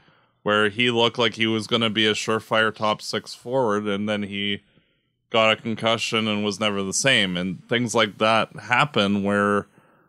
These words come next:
you know, like, Peltier did look like he was gonna be a good middle six forward, but that shoulder injury, the first one and then the second one,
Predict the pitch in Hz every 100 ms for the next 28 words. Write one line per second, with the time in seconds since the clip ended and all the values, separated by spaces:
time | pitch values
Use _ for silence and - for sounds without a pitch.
0 | _ - 110 98 101 101 - 120 120 131
1 | 113 120 143 110 104 - 110 98 107 104
2 | 92 110 101 107 107 101 87 104 101 104
3 | 107 101 - 107 - - 120 135 117 95
4 | 98 101 - 107 95 _ _ 107 107 -
5 | - 120 127 113 104 104 104 107 104 104
6 | 107 - 101 - 120 127 - 107 104 98
7 | 101 104 98 - 120 127 95 - 87 95